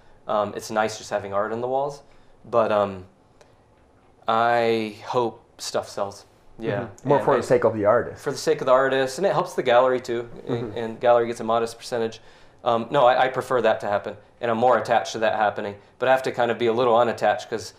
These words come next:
Speaker 1: with art, it's like, you never know.
Speaker 2: Mm-hmm.
Speaker 1: It's, it's always, there's such a wild card element to it.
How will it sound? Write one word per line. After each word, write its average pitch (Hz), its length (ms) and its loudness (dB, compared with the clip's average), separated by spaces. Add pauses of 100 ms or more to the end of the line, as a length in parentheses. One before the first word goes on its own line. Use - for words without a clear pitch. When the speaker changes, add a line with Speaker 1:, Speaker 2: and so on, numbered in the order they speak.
(240)
Speaker 1:
with 113 140 -12
art, 156 320 6
it's 117 120 -8
like, 113 240 -2
you 147 60 -8
never 101 220 -4
know. 95 220 -10 (260)
Speaker 2:
Mm-hmm. 120 300 -10
Speaker 1:
It's, 110 260 -10
it's 120 180 -8
always, 110 540 0
there's 117 160 -8
such 120 180 -6
a 107 60 -4
wild 104 340 2
card 104 200 -4
element 113 360 -2
to 135 140 -4
it. - 160 -10